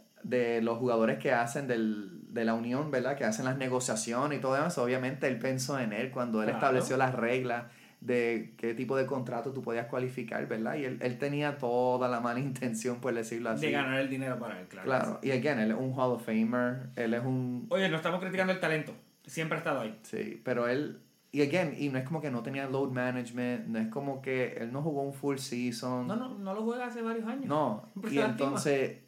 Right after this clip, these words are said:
Speaker 1: el hombre, yo no, again, yo no sé qué es, no se puede mantener en, en la cancha, mano. Y entonces tú tienes a él, Ayton pierde su último juego donde yo estaba un poquito shocked, como que,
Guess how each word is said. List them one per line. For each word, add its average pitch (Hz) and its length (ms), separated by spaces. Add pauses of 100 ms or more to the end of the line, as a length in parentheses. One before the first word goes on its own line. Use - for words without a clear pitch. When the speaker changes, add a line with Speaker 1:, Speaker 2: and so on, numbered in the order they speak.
(100)
Speaker 1:
el 127 140
hombre, 156 460 (220)
yo 113 140
no, 113 180
again, 127 280
yo 113 100
no 127 100
sé 147 220
qué 143 200
es, 147 100
no 117 460
se 151 140
puede 135 280
mantener 131 720 (880)
en, 127 220
en 131 120
la 117 120
cancha, 113 480 (340)
mano. 113 340
Y 113 80
entonces 113 420
tú 117 100
tienes 139 280
a 131 160
él, 123 280 (520)
Ayton 135 400
pierde 135 280
su 147 120
último 135 380
juego 131 480
donde 120 640 (1040)
yo - 120
estaba 131 180
un 160 80
poquito 151 260
shocked, 127 420
como 113 280
que, 104 560